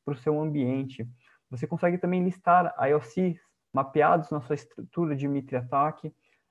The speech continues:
É, você consegue exibir processos que tiveram arquivos ou chaves de registros recém-modificados. É, pesquisar detalha-,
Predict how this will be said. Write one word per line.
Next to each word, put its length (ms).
É, 220
você 200
consegue 480
exibir 460
processos 720
que 160
tiveram 380
arquivos 560
ou 80
chaves 420
de 80
registros 840
recém-modificados. 1080
É, 200
pesquisar 480
detalha-, 600